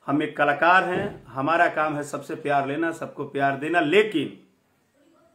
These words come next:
एक चीज ध्यान रखिएगा कि सब बातें ठीक है, हर व्यक्ति का अपना अपना फील्ड है, राजनीति है, कलाकारी है, हर काम करना अलग है, कोई इंजीनियर है, कोई डॉक्टर है, सबका जीवन है।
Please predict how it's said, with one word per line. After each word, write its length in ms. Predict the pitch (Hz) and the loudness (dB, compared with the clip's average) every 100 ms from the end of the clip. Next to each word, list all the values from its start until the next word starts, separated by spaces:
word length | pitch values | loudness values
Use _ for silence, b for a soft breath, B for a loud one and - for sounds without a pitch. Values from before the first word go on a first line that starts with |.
| _ _ _ _ - | _ _ _ _ 2
एक 280 | 170 202 - | 6 6 2
चीज 180 | 196 160 | -8 -2
ध्यान 300 | 151 190 180 | 2 4 2
रखिएगा 400 | 147 147 120 110 - _ _ _ _ _ _ _ _ _ _ _ _ _ _ - | -2 -2 -2 -4 -10 _ _ _ _ _ _ _ _ _ _ _ _ _ _ -6
कि 40 | |
सब 360 | 160 - 233 262 240 | -6 -2 2 2 2
बातें 420 | 226 226 226 240 | 4 2 2 -2
ठीक 240 | - 220 175 | -2 -4 -4
है, 400 | 147 117 - - _ | -4 -6 -8 -18 _
हर 180 | 175 208 | 2 4
व्यक्ति 300 | 185 196 208 | 2 -2 -2
का 120 | 190 180 | 2 2
अपना 240 | - 180 | 2 0
अपना 220 | 170 175 | 0 0
फील्ड 280 | 165 175 170 | 0 -2 0
है, 140 | 160 160 | 2 4
राजनीति 460 | 139 143 147 170 | 2 0 0 0
है, 140 | 151 156 | 0 -2
कलाकारी 540 | 143 139 151 160 151 | -4 -2 -2 -2 -2
है, 220 | 147 151 | -2 0
हर 180 | 165 135 | 4 4
काम 260 | 147 160 147 | 2 0 0
करना 300 | 143 151 143 | -4 -2 0
अलग 220 | 151 139 | 0 0
है, 120 | 151 | -2
कोई 180 | 151 143 | -2 -4
इंजीनियर 380 | 131 147 160 147 | -2 -2 -2 -2
है, 100 | 147 | -4
कोई 180 | 147 | -6
डॉक्टर 360 | 131 143 170 156 | -6 -6 -4 -4
है, 60 | 143 | -2
सबका 300 | 196 196 202 | -4 2 2
जीवन 320 | 165 160 123 | 4 0 -4
है। 140 | 113 | -10